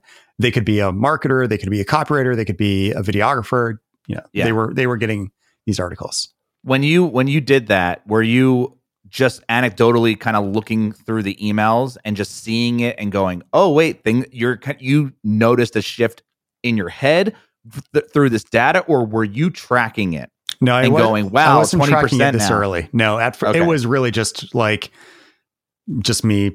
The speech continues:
Speaker 1: noticing that this
Speaker 2: Okay,
Speaker 1: is what people
Speaker 2: okay.
Speaker 1: were saying. Yeah.
Speaker 2: Okay.
Speaker 1: But I did get there. <laughs> Um,
Speaker 2: Okay.
Speaker 1: because what, what ended up happening, I think the big eye-opener for me was,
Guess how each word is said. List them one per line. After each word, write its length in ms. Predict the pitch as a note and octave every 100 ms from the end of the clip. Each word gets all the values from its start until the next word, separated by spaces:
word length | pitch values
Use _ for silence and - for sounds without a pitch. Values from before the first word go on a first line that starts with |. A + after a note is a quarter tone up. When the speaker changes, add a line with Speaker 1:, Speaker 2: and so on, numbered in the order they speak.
| -
Speaker 1:
noticing 600 | G#2+ F#2+ F2+ - F2+ F2+ F2
that 220 | F2+ - _ -
this 140 | G2
Speaker 2:
Okay, 80 | F2
Speaker 1:
is 120 | G2
what 80 | F#2+
people 120 | F#2+
Speaker 2:
okay. 60 | F#2
Speaker 1:
were 60 | F2+
saying. 320 | - F#2+ -
Yeah. 160 | G2 F2 _ - _
Speaker 2:
Okay. 180 | - D#2+
Speaker 1:
But 280 | D#3+ A#2 - -
I 120 | - B2+
did 220 | C3+ A2+
get 120 | B2
there. 200 | F#2+ F#2+ - F#3+
<laughs> 160 | D3+ - - E3+ -
Um, 120 | G3 A#2 G#2
Speaker 2:
Okay. 140 | B2
Speaker 1:
because 280 | - E3+ C3
what, 240 | E3 F3
what 180 | D#3+ D#3+
ended 200 | F3 C#3+
up 100 | B2+
happening, 520 | - C#3 D3 A2 G2+ A2
I 100 | A#2+
think 180 | D3+ C3+
the 120 | A#2
big 300 | E2+ C3 B2 -
eye-opener 480 | A#2+ A#2+ A2+ A2 G#2+
for 140 | -
me 300 | G2 F2 E2 - _ _ _ _ _
was, 600 | A2 A2+ G2+ F#2 F2+ -